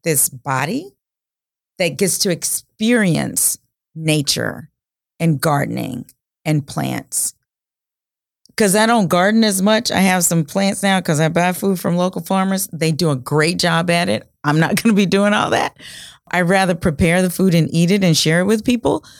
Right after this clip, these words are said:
But it's really helped me to, like, be a better me. My children have told me that I listen better now. Like, I'm a better parent.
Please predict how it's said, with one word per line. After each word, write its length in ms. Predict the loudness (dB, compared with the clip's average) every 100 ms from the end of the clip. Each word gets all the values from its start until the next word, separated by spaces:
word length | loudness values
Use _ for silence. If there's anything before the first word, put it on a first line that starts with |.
| -20 _
But 260 | 0 2 2
it's 200 | 0 2
really 300 | 2 2 2
helped 280 | 2 -2 -2
me 400 | 2 2 0 -4 _
to, 260 | 0 0 -2 _
like, 300 | -4 -4 -6 -18 -20 -20 _ _ _ _ _ _ _ -10 -2
be 240 | 0 0
a 120 | 0
better 580 | -2 0 0 2 0 -2
me. 540 | -4 -2 2 2 0 _ _ _ _ _ _ _ _ _ _ _ -4
My 220 | 0 0
children 520 | 2 2 2 2 2
have 220 | 0 0
told 240 | 0 2 2
me 140 | 2
that 260 | 2 0 -2
I 160 | -2 0
listen 600 | 0 0 0 2 2 0
better 500 | 0 0 2 -2 -4 _ -6
now. 380 | -2 -2 -4 -10
Like, 220 | -8 -8 -2
I'm 140 | 0
a 60 | 2
better 300 | 0 -2 -2
parent. 500 | -2 -2 0 -2 -6